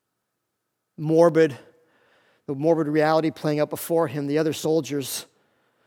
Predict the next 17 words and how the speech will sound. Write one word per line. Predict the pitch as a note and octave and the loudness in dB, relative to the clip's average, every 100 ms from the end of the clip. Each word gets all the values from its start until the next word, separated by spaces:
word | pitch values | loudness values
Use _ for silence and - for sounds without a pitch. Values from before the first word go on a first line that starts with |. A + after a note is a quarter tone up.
| _ _ _ - | _ _ _ -20
slowly | - E3 E3+ E3+ D#3+ D3+ C#3 - _ _ _ _ _ _ _ _ _ _ - | -12 0 2 4 2 -2 -4 -12 _ _ _ _ _ _ _ _ _ _ -12
but | C3 | -4
gratefully | D#3 E3+ F3 D#3 D3+ | 2 2 2 -4 -6
picked | - D#3 - | -2 -4 0
up | D#3 - | -2 -2
the | E3 C#3 - _ _ | -6 -6 -10 _ _
body | - D3+ D#3+ | -2 0 0
of | D#3+ | 0
their | D3+ | -4
fallen | - D#3 D#3 D#3 C#3+ | -4 0 0 0 -2
and | C#3+ C3 | -6 -8
carried | D#3 D#3+ | -4 -4
him | D#3 | -2
to | C#3+ | -4
the | |
next | D3+ D3+ - | -6 -8 -8
checkpoint, | F3 E3 - C#3 C#3+ | -8 -8 -10 -12 -12